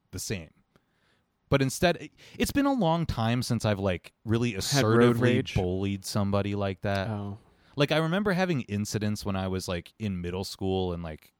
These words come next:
Speaker 1: as a child of, like, bullying kids on the bus, just, like, or getting pissed off for no reason and just, like, laying into somebody.
Speaker 2: Hmm.
Speaker 1: And then it's, like, something you think about for years. Like, you know, I don't know what, like, autistic Larry is up to these days, but I feel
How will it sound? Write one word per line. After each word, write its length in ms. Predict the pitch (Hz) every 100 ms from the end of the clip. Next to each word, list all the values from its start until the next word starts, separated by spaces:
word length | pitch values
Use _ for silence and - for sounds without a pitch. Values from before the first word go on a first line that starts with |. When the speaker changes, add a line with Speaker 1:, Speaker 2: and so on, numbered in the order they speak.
| -
Speaker 1:
as 200 | 98 85
a 60 | 82 -
child 420 | - 87 87 87
of, 120 | 82
like, 200 | 85 -
bullying 400 | 85 82 85 85
kids 220 | 85 82
on 100 | 82
the 80 | 80
bus, 380 | 76 78 80 -
just, 180 | 85 -
like, 240 | 82 - _ _ _ _ -
or 120 | 110
getting 200 | 107 90
pissed 360 | - 95 -
off 220 | 87 80 -
for 100 | 85
no 140 | 82
reason 360 | 80 80 80 85
and 80 | 82
just, 220 | - -
like, 100 | 87 85
laying 420 | 85 82 82 78
into 220 | 76 78
somebody. 480 | - 82 80 80 80
Speaker 2:
Hmm. 180 | 165 139 - -
Speaker 1:
And 100 | 135
then 100 | 165
it's, 120 | 165
like, 140 | 151 -
something 340 | 143 120 135
you 120 | 120
think 260 | - 104 98
about 260 | 101 95
for 120 | - 85
years. 520 | 78 78 80 87 - _ _ _ _ _ _
Like, 280 | 110 101 - _ _ _
you 80 | 135
know, 260 | 104 82 78 _ _ _ _ _ _ _ _ -
I 100 | 160
don't 160 | 170 131
know 100 | 127
what, 140 | 123
like, 160 | 104 101
autistic 640 | 87 - - 101 90 87
Larry 420 | 85 87 85 78
is 160 | 78 78
up 240 | 87 -
to 220 | - 101 95
these 240 | 98 92
days, 320 | 107 98 95
but 160 | - 87
I 100 | 85
feel 240 | - 87